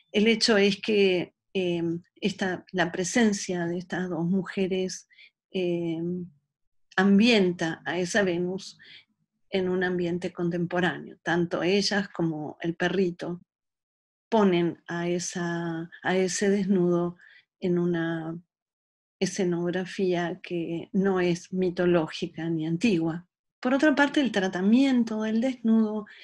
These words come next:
es un tratamiento sensual, aunque idealizado. Si nosotros comparamos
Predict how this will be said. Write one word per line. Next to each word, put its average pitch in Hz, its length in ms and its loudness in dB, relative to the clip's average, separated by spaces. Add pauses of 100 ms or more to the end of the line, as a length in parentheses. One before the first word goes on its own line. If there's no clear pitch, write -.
(120)
es 220 220 -2
un 220 100 0
tratamiento 180 640 -4
sensual, 196 840 0
aunque 196 340 0
idealizado. 170 1040 -2 (1400)
Si - 160 -6
nosotros 302 480 0
comparamos 214 880 -2